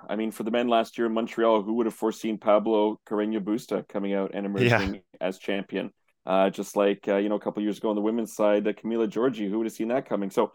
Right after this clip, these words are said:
Speaker 2: Mm-hmm.
Speaker 1: sometimes in Canada, and, and because it's the first big hardcore tournament, and some players haven't really played much since Wimbledon, you can get some surprising results. And I think that adds to the overall allure of where this tournament falls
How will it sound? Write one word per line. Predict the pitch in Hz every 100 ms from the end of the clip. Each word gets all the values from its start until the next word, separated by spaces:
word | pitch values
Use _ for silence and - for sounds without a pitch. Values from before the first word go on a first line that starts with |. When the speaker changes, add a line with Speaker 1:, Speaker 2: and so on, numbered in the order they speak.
| _ 117
Speaker 2:
Mm-hmm. | 113
Speaker 1:
sometimes | 151 160 170 151 131
in | 131
Canada, | 120 123 135 127 104 104 -
and, | 117 113 -
and | 113 113
because | 104 - 127 117
it's | -
the | 113
first | - 117 -
big | - 117 113
hardcore | 117 120 - 120 -
tournament, | 110 107 107 123 - _ _ _
and | 113 107
some | - 120
players | - 120 120 113 - - -
haven't | 110 120 110
really | 120 120
played | - 113 143
much | 120 101 -
since | - 104 95
Wimbledon, | 101 110 127 - 104 104 _ _ -
you | 117
can | 123
get | 131 131 -
some | 135
surprising | 120 113 120 120 113 117
results. | 110 110 135 127 104
And | 104
I | 104
think | 107
that | 110
adds | 104 107 104
to | -
the | 107
overall | 110 107 110 107 107 -
allure | 104 110 131
of | 107 95
where | 98 110 107
this | 110 -
tournament | 113 110 107
falls | - 110 110 110